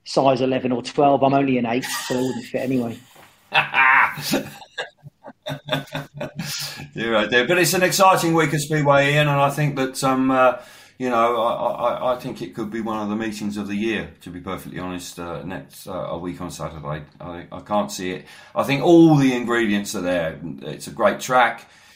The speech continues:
Speaker 2: Uh, it's a smashing stadium. It's a, it's a lovely city, actually, to visit as well. So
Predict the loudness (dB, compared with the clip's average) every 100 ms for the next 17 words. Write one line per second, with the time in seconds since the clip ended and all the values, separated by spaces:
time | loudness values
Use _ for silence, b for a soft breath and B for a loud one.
0 | b -10 -6 -6 -6 -8 -6 -6 -6 -6
1 | -8 -2 0 0 -4 -4 -6 -6 0 2
2 | 2 0 -4 -4 -2 -2 -2 -2 -10 -10
3 | -8 -8 -8 -10 -8 -6 -6 -8 -8 -8
4 | -8